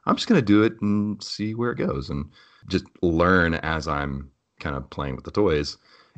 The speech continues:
And, you know, had a couple shots and, like, "This is, this is really fun," uh, because one, I'm around toys and that kind of reinvigorating my creativity. But then also I'm learning as I'm doing it,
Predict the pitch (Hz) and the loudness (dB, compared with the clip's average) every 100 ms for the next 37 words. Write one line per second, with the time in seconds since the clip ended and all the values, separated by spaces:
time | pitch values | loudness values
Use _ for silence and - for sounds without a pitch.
0 | - 78 78 73 78 71 69 - 78 - | -4 0 0 0 -2 -4 -6 -4 -4 -4
1 | - 73 - 73 78 - 64 - - 170 | -8 -8 -2 -2 -2 -4 -12 -10 -6 -2
2 | 294 - - - - 160 78 92 110 - | -2 -2 -10 -6 -2 0 2 4 4 2
3 | 90 120 65 67 _ - 78 76 76 90 | 0 0 0 -8 _ -10 -8 -6 -6 0
4 | 92 - - 92 110 127 101 85 85 80 | 0 -2 -8 -2 2 4 4 0 -2 -6
5 | - _ _ _ _ _ _ _ _ _ | -10 _ _ _ _ _ _ _ _ _
6 | _ _ - 87 82 90 98 98 98 98 | _ _ -8 -6 -2 2 4 4 4 2
7 | 95 98 - - - 98 95 87 87 80 | 0 -2 -10 -20 -4 0 2 2 0 -2
8 | 78 82 69 - - 78 73 76 71 82 | -6 -6 -10 -12 -8 -8 -6 -6 -4 -4
9 | 76 78 76 73 69 - _ - 78 78 | -2 -2 -2 -4 -6 -12 _ -10 -4 0
10 | 76 71 - 80 69 - 80 69 69 71 | 0 -2 -2 -2 -2 -4 -4 -4 -6 -10
11 | _ _ _ _ _ - - 107 87 85 | _ _ _ _ _ -16 -10 -6 -2 0
12 | 87 - 78 76 - - _ 92 87 76 | 0 2 2 0 -8 -20 _ -2 0 0
13 | 82 82 76 73 73 76 69 73 71 71 | 0 0 -2 -4 -6 -6 -8 -6 -8 -10